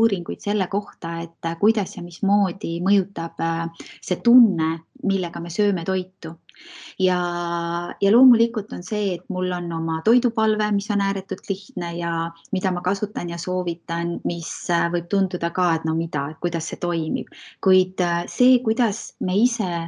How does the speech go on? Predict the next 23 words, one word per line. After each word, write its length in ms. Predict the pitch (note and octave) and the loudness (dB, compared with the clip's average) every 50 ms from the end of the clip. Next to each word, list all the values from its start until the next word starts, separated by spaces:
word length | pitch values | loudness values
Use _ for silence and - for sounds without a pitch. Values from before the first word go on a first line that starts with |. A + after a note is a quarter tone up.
| - _ - | -10 _ -6
häälestame 720 | - G#3 G#3 A3+ A3+ G#3 F3+ E3 - - F3+ F3 F3 F3+ G3 | -2 0 2 2 2 2 0 -4 -8 -8 -8 -6 -4 0 0
ennast, 400 | G#3 G#3 F#3 D#3+ E3 E3 - - | 2 2 2 0 -2 -4 -6 -8
kuidas 300 | - F3 - F3+ - - | -8 -6 -6 -8 -6 -6
me 80 | F3+ E3+ | -6 -4
häälestame 840 | E3+ G#3 G#3+ A3+ A#3 G#3 E3+ - - - - F3 E3+ E3+ E3+ E3+ E3+ - - _ - | -2 0 2 2 2 2 0 -2 -6 -4 -4 -2 -2 -2 -4 -4 -6 -8 -16 _ 2
toidu, 460 | A#3 A#3 B3 B3+ A#3+ B3 F3+ E3 D#3+ | 4 6 6 6 6 4 0 -4 -2
kuidas 400 | D#3+ F3+ F3 E3+ E3+ E3+ - - - | -4 -4 -4 -4 -4 -6 -6 -6 -4
me 200 | F3+ F3 F3 F3 E3+ - - - - - | -4 -4 -4 -6 -8 -12 -20 -20 -4 2
teeme 460 | - A3+ A#3+ B3 B3+ B3+ A3+ F#3 F3 E3 | 4 6 6 8 8 8 6 4 2 0
söömisest 840 | - A3 A#3 A#3 A3 F#3+ E3+ E3+ - E3+ E3+ E3 - - - - - - | 2 4 6 6 4 2 0 -4 -6 -8 -8 -8 -10 -14 -20 -8 -4 2
kena 300 | G#3+ A#3 A#3+ A#3 G3 E3+ | 4 6 6 4 4 -2
rituaali, 600 | E3+ E3 _ - F#3+ G3 G#3+ G#3+ G#3 F#3 F3 E3 E3 | -8 -10 _ -6 -4 -2 -2 -2 -2 -2 -2 -4 -4
mitte 240 | F3 F3+ - F3 E3+ | -6 -6 -6 -8 -4
see, 240 | - G#3 G#3 G3 | -2 0 0 0
et 80 | F3+ F3 | -2 -4
me 140 | E3+ E3 F#3 | -4 -2 -2
lihtsalt 260 | G3+ G3+ - - - | -2 -2 -4 -4 -4
lahmime 400 | F#3+ G#3 G#3+ G3+ G3 E3+ E3 E3 | -4 -2 -2 -2 -4 -4 -4 -4
midagi 380 | E3+ F#3+ G3+ G#3+ F#3 - D#3+ - | -4 -2 -4 -4 -4 -6 -4 -2
sisse. 460 | G#3+ A#3 A#3 A3+ - - - E3 E3 - - - - - - | 0 0 0 -2 -8 -6 -4 -4 -4 -6 -10 -18 -14 0 2
Jaa, 220 | C4 D4 D#4+ C#4+ A3 | 2 4 4 2 2
seda 240 | - A#3+ A#3+ B3 A3 A3+ | 2 2 2 2 0 2
ka 140 | A3+ G#3 | 0 0